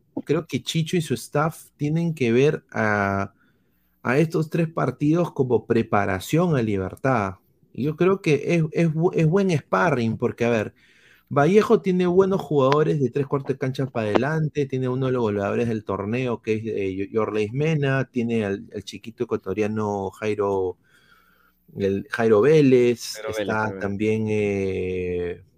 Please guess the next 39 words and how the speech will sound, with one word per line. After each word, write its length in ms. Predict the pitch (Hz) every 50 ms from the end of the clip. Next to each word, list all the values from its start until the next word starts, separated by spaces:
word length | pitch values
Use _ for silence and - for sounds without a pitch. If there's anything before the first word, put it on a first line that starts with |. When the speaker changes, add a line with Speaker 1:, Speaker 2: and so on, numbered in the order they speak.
| _ - - -
Speaker 1:
este 300 | - 104 - - 110 104
tipo 1000 | 104 107 98 - - 110 107 104 104 101 98 95 95 95 92 90 87 87 87 - _ _ _ _ _ _ _ _ _ _ _ -
Rodríguez, 960 | - 113 104 101 101 117 139 165 165 147 131 120 113 113 117 113 - - -
¿no? 240 | 110 104 110 131 135
Felipe 340 | - 104 98 104 - - 117
Rodríguez. 880 | 110 98 95 95 113 135 156 147 135 123 120 117 117 113 - - - _ _ _ _ _ _ _ _ _ _ _ -
Eh, 260 | - - - - - -
eh, 180 | - 117 113 - -
en 100 | 113 113
el 120 | 113 107 -
caso 380 | - 127 131 - - 143 143
de 220 | 135 127 117 113 107
Municipal 720 | 107 113 117 113 107 - 117 110 - - 139 151 147 127
está 200 | 113 - - 123
el 80 | 117
Sancudito 560 | - - 127 123 - - 113 117 117 117 - 123
Olivares, 520 | 120 113 110 117 123 127 127 123 110 - 107
está 300 | - - - 117 110 -
Pacheco, 520 | 110 104 - - - 131 135 - 127 143
que 80 | - 131
están 180 | 143 135 139 127
Speaker 2:
Mm. 100 | 117 110
Speaker 1:
jugando 240 | 101 98 98 95 98
muy 220 | 101 101 104 107 110
bien. 480 | 120 131 135 135 135 135 135 135 - -
Es 140 | - - -
un 60 | 120
equipo 360 | 113 107 - 117 113 127 120 -
que 200 | - 104 101 104
a 80 | - -
veces 200 | 92 - 104 -
te 120 | - -
complica 640 | - 98 95 95 - - 120 131 131 117 - - 110
en 100 | 104 98
ataque, 800 | 98 95 - - 127 131 135 120 113 - - 117 110 107 107 101
sobre 260 | - 101 95 92 95
todo 140 | - 107 107
en 60 | 101
contragolpe, 960 | - 104 101 - - 95 101 139 165 170 151 135 135 - 139 135 131 131 -